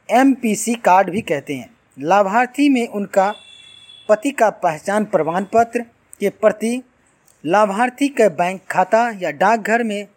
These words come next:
के विवरण के साथ विधिवत रूप से भरा गया फॉर्म ए प्रस्तुत करना होता है। दूसरा है, किस्त का दावा करने के लिए लाभार्थी को गर्भधारण के छः माह बाद कम से कम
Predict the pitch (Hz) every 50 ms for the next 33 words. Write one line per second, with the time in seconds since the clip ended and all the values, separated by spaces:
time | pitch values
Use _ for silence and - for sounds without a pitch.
0 | _ _ _ _ _ - 190 185 165 180 202 196 196 226 226 208 165 - - 190
1 | 175 - 208 196 190 202 196 - _ _ _ _ _ _ 147 170 233 214 254 269
2 | 254 277 269 269 220 185 180 180 - - - 208 190 147 156 165 170 170 160 170
3 | 185 208 208 - - - 196 170 180 208 226 220 - _ _ _ _ _ _ _
4 | _ - 233 247 240 - 180 175 156 - - 226 - _ _ - 156 147 151 139
5 | 117 120 131 - - 110 101 98 - _ _ _ _ _ - - 208 214 - -
6 | 277 294 277 208 180 196 220 254 285 _ _ _ _ _ - - - - - -
7 | _ _ _ _ - 214 220 - - - - 202 190 - 196 214 247 277 277 277
8 | 277 247 226 226 226 233 226 - 214 202 202 214 240 233 196 185 180 175 160 147
9 | 180 208 202 - - 277 277 - 196 196 214 233 233 _ _ _ _ _ - 139
10 | 127 123 - 185 220 233 247 240 - - 165 185 202 240 247 233 - 208 - -
11 | - - 214 220 254 254 240 220 196 175 147 143 151 139 180 214 240 240 233 220
12 | 247 - _ _ _ _ _ _ _ _ _ - 269 262 247 - 269 247 247 -
13 | 226 233 233